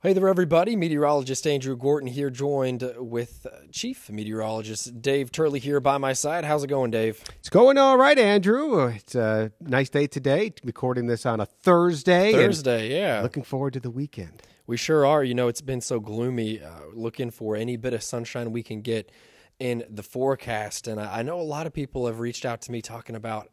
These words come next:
Speaker 1: uh, you know, the weather's just bringing 'em down a little bit. They're looking for sunshine and, and, you know, it, it has been a bit cloudier lately.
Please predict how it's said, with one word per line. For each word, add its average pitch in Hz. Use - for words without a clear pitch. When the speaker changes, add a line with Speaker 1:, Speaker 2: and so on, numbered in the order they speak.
Speaker 1:
uh, 101
you 110
know, 117
the 110
weather's 117
just -
bringing 135
'em 117
down 147
a 147
little 135
bit. 117
They're 117
looking 123
for -
sunshine 135
and, 101
and, 117
you 131
know, 254
it, 139
it 135
has 196
been 120
a 117
bit 113
cloudier 107
lately. -